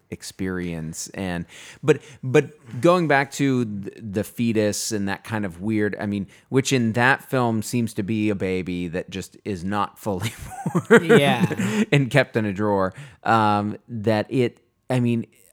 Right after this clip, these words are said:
Speaker 1: I remember seeing that film and it just kind of, I don't know, like, really giving me that, like, sinking feeling in my stomach of, like, "Oh my God, like,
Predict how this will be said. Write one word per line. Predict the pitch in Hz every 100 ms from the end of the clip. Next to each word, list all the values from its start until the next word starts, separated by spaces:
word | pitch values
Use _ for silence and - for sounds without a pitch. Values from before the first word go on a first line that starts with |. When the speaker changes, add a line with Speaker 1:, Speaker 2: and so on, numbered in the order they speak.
| _ -
Speaker 1:
I | 127
remember | 151 160 139 135 123
seeing | 117 117 110 110
that | 101 -
film | 110 98 92 87 -
and | 107 98
it | 95 110 120
just | 98 104 95 92 - - _ _ _
kind | - 104 92
of, | 87 82 - _ _ _ _ _ _ _ _ _ _
I | -
don't | 120 135
know, | 139 131
like, | 90 87
really | 101 101 110 127 143 139 127 113 107 98 _ _ 131
giving | 143 143 143
me | 120
that, | 104 80
like, | 92 -
sinking | - 147 139 127 113
feeling | 127 117 110
in | 104
my | 95
stomach | - 113 107 101
of, | 90
like, | 90 85 - -
"Oh | 135
my | 131 113
God, | 110 95 123 131 120 123
like, | - -